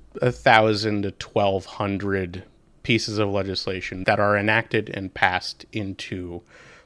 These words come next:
law. Now, this Congress, which is now almost concluded with ten months worth of, uh, almo-, they're almost halfway done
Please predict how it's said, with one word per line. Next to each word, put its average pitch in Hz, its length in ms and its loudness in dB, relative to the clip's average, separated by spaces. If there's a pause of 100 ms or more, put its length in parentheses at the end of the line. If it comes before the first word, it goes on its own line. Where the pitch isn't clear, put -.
law. 92 360 -6 (1400)
Now, 123 380 2 (260)
this 143 160 2
Congress, 117 500 0
which 113 300 0
is 110 160 0
now 101 400 0 (840)
almost 117 640 4
concluded 104 640 -2
with - 360 -6
ten 107 260 0
months 101 460 -4
worth 101 420 -2
of, 95 520 -4 (680)
uh, 92 400 2
almo-, 165 220 6
they're 180 160 6
almost 180 220 6
halfway 135 320 6
done 98 320 -2